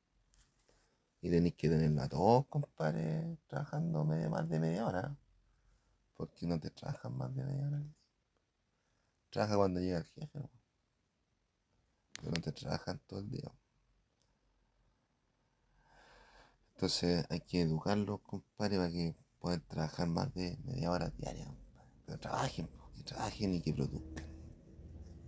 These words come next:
A uno no los ve, compadre, que andan jugando ahí en la esquina,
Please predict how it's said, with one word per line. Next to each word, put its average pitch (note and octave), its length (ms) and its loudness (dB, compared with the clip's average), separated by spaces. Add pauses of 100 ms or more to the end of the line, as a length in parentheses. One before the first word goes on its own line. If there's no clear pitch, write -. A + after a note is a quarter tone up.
(440)
A F2 80 4
uno G2 140 8
no F#2 140 8
los E2 220 6
ve, A2 160 6
compadre, G#2 500 0
que F#2+ 60 -4
andan F#2 280 -4
jugando G2 340 0
ahí F#2+ 80 -2
en F2+ 80 -2
la F2 40 0
esquina, G#2 560 -4